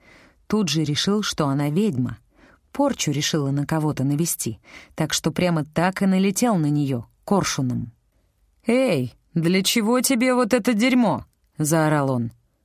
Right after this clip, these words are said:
«Чем это ты таким занимаешься?» Накрапывал дождик. Оба стояли в лесу, в довольно неприглядном месте, на недавно вырубленной просеке, где вскоре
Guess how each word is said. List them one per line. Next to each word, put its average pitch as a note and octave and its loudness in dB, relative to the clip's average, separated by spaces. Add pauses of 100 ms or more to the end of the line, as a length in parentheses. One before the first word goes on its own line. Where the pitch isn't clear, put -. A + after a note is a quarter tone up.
(240)
«Чем F#3 2
это G#3 0
ты A3+ 2
таким A#3 2
занимаешься?» B3 2 (1300)
Накрапывал B3 0
дождик. C#3 -4 (680)
Оба G3 2
стояли D#3+ 0
в C3+ -4
лесу, F#3+ -2 (460)
в E3+ -2
довольно G#3+ 2
неприглядном E3+ 0
месте, D#3 -2 (460)
на G3 2
недавно G#3+ 2
вырубленной E3 0
просеке, D3+ -4 (300)
где F3+ 0
вскоре F#3+ -2